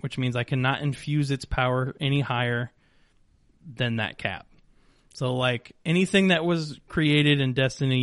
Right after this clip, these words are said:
year one, year two, and the beginning of year three with Shadowkeep all has a ten sixty power cap, which means it cannot go above that.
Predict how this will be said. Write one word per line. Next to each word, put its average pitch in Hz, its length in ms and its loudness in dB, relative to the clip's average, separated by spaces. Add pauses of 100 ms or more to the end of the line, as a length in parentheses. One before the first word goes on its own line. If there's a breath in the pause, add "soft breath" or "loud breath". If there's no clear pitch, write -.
year 120 180 0
one, 151 340 4
year 135 200 2
two, 147 400 2 (680 soft breath)
and 127 140 0
the 127 40 0
beginning 160 480 2
of 147 100 0
year 131 200 0
three 127 280 -6
with 123 140 -4
Shadowkeep 117 600 -2 (680)
all 160 200 6
has 160 220 4
a 143 80 2
ten 165 340 0
sixty - 440 -4
power 117 320 -2
cap, 107 340 -8
which - 180 -8
means 120 160 -2
it 120 120 -8
cannot 170 320 4
go 151 100 4
above 127 280 2
that. - 220 -12